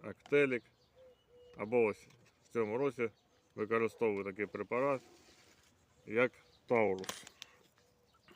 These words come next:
В цю ж бакову суміш можна додати один із підживлюючих засобів, таких як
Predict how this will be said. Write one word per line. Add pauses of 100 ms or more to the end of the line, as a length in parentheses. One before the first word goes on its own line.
(3250)
В
цю
ж
бакову
суміш (1600)
можна
додати (2000)
один
із
підживлюючих (960)
засобів, (1600)
таких
як